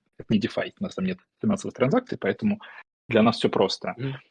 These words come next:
Speaker 1: Но, э, там есть, э, кажется, э, Everscale, который бывший Фритон, и есть Тон,
Speaker 2: Мгм.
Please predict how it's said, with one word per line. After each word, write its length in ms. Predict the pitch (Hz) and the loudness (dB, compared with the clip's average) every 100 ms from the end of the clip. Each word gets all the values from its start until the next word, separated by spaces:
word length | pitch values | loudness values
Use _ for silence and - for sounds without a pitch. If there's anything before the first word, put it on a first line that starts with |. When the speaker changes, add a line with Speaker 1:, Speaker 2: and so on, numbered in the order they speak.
| _ | _
Speaker 1:
Но, 600 | - 120 131 139 135 131 131 | 2 4 6 6 8 6 6
э, 320 | 123 120 117 | 4 6 4
там 180 | - 135 | 4 2
есть, 460 | 135 139 135 - - | 2 0 0 -4 -4
э, 280 | 123 120 117 | -2 0 -2
кажется, 1300 | - 131 117 - 127 113 110 110 - 110 110 107 104 | -2 -2 -4 -6 -2 0 0 -2 -4 -4 -2 -2 -4
э, 100 | - 123 | -4 -4
Everscale, 560 | - - 208 247 151 | -4 -2 0 2 0
который 360 | - 107 117 107 | 0 -2 -2 -2
бывший 360 | 113 - - | -2 -4 -4
Фритон, 600 | - 120 117 - 92 90 - | -2 -2 0 2 2 2 0
и 80 | 110 | -2
есть 500 | 104 131 165 - - - | 4 6 6 4 -8 4
Тон, 460 | 127 139 131 123 123 | 6 8 6 0 -2
Speaker 2:
Мгм. 260 | 135 143 | -8 -10